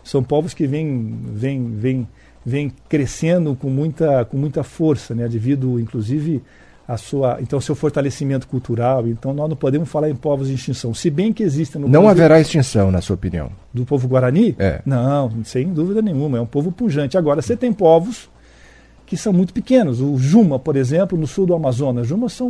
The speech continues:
Speaker 1: vinte e cinco pessoas, trinta pessoas. Vocês têm o Xetá, no Paraná, que são povos que são cem, cento e poucos indivíduos.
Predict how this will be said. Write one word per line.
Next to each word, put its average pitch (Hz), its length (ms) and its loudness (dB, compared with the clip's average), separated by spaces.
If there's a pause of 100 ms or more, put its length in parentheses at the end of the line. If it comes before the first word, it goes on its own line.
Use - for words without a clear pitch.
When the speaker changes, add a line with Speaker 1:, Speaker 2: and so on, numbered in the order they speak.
Speaker 1:
vinte 156 320 -2
e - 20 -16
cinco 185 200 -6
pessoas, 160 440 -6
trinta 139 200 -6
pessoas. 123 560 -8 (600)
Vocês 135 280 -2
têm 175 140 -2
o 170 60 0
Xetá, 160 520 0
no 131 120 -4
Paraná, 135 600 0
que - 60 -20
são 143 220 -8
povos 147 360 0
que - 80 -18
são 143 440 -4 (100)
cem, 165 640 -4
cento 151 240 -6
e - 40 -16
poucos 151 300 -6
indivíduos. 131 460 -4